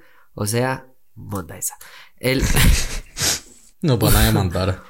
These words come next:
Speaker 1: Usted puede creer, sí, yo creo que sí. Usted puede creer que existe una vara que se, primero existen un montón de fobias que yo no entiendo, ¿ok? Pero esta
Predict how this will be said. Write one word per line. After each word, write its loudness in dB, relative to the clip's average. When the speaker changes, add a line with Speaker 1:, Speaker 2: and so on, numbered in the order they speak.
Speaker 1:
Usted -2
puede 0
creer, 0
sí, 0
yo -2
creo -4
que -8
sí. -14
Usted -4
puede -2
creer -2
que -8
existe -2
una -2
vara -2
que -6
se, -6
primero -2
existen -2
un -10
montón -6
de -2
fobias 0
que -12
yo -4
no -4
entiendo, -12
¿ok? -12
Pero 0
esta -4